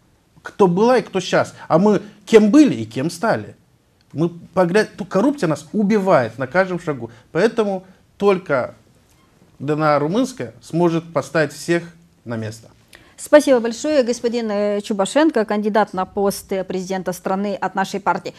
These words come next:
Speaker 2: Скажите, п-, э, пожалуйста, как вы видите решение данного вопроса? Как можно искоренить коррупцию в нашей стране?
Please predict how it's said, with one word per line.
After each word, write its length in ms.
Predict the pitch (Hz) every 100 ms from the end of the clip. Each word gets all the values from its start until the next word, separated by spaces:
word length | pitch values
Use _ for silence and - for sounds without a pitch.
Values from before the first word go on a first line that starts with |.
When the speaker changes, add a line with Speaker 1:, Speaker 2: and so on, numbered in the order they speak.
| - -
Speaker 2:
Скажите, 400 | - 233 262 240
п-, 100 | -
э, 100 | 226
пожалуйста, 480 | 208 214 208 208 208
как 280 | 233 240 226
вы 200 | 214 226
видите 400 | 233 208 202 208
решение 420 | 196 214 202 196
данного 460 | 190 196 196 185
вопроса? 640 | 180 180 220 294 302 233 226 -
Как 220 | 285 269
можно 260 | 226 208 202
искоренить 480 | - 202 202 196 -
коррупцию 420 | 196 254 - 170
в 20 |
нашей 200 | 170 175
стране? 380 | - - 160